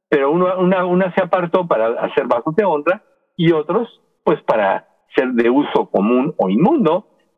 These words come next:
que es los que no se van a salvar. Pero todo va, reitero, de la voluntad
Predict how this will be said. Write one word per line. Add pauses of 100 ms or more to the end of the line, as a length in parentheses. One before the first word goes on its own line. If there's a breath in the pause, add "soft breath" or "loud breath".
que
es
los
que
no
se
van
a
salvar. (320 loud breath)
Pero
todo
va,
reitero,
de
la
voluntad